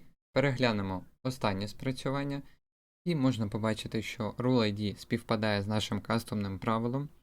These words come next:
і також опис, що вказує на те, що користувача було видалено менше ніж за п'ять хвилин після його створення. На цьому огляд юзкейсу було завершено.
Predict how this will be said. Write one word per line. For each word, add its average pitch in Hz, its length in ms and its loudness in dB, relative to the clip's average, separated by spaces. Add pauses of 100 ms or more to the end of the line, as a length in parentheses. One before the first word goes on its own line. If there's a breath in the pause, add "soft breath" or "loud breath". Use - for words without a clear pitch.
(420 soft breath)
і 135 80 -2
також 135 460 2 (120)
опис, 156 500 2
що - 180 0
вказує 110 440 2
на 104 140 -2
те, 185 320 0
що - 200 -4
користувача 143 640 -2
було 143 240 0
видалено 131 720 0
менше 117 400 0
ніж 98 200 -4
за 104 140 -2
п'ять 98 240 -2
хвилин 156 340 0
після 147 340 -2
його 104 220 0
створення. 95 540 -2 (880)
На 143 120 -2
цьому 151 380 0
огляд 123 340 0
юзкейсу 120 500 0
було 104 260 -2
завершено. 120 760 -2